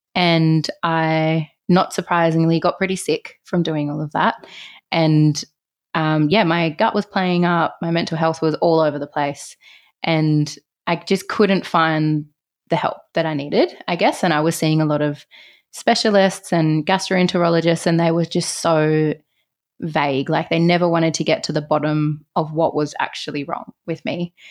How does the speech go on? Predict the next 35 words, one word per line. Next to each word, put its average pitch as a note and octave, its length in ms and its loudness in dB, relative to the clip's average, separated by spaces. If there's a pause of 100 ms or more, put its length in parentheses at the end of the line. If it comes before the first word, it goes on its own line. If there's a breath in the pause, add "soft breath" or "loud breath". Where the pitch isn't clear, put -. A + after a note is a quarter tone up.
(260 loud breath)
And F#3 120 0
it F3+ 60 2
was F#3 140 4
obviously F3+ 600 2
this D3+ 160 0
huge, D#3 840 0
you D#3+ 140 2
know, D3 160 2
holistic D#3 640 0
thing. - 320 -2
Like, C#3+ 220 -2 (240)
I D#3+ 100 0
was D3+ 180 -2
putting D#3 540 0 (800 soft breath)
all G3+ 200 4
of F3+ 180 2
this E3 280 0 (340)
crap F3+ 300 -2
into E3 160 0
my D#3 100 0
body. D#3+ 520 0
I D#3 40 0
wasn't D#3+ 360 2
looking D#3+ 180 -2
after C#3+ 260 -2
myself, D#3 480 -2
and D3+ 400 0 (460 soft breath)
they F3 180 2
were E3+ 120 2
looking D#3+ 420 0
just - 320 -4
at D#3 100 0
my C#3+ 400 -2 (100)
digestive D3+ 440 -6
system. - 440 -12